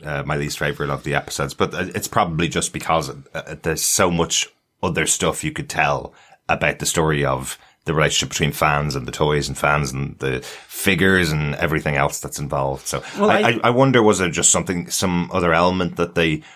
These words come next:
Speaker 1: were going to put in there? Like, as I was saying to you, John, before we recorded, that all of the releases of these toys that are done at Toy Fair and are done at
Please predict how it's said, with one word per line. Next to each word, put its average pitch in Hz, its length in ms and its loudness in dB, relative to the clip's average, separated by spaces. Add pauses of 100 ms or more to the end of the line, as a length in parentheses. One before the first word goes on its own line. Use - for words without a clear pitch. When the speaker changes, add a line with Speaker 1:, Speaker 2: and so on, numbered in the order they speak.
Speaker 1:
were 82 180 -2
going 90 280 4
to 85 80 -6
put 85 220 0
in 85 160 4
there? 85 240 4
Like, 80 180 0
as 80 160 2
I 82 40 0
was 78 120 0
saying 80 280 0
to - 120 -6
you, 78 100 0
John, 73 220 -4
before 71 300 -6
we 71 100 -4
recorded, 71 560 0
that 69 260 -4 (840)
all 113 280 8
of 90 140 4
the 95 100 6
releases 87 640 2
of 76 160 2
these 80 180 0
toys 80 360 2
that 78 100 0
are 73 80 0
done 80 220 0
at 73 100 -2
Toy 78 180 0
Fair 78 320 2
and 71 120 2
are 67 60 -2
done 80 220 0
at 73 220 0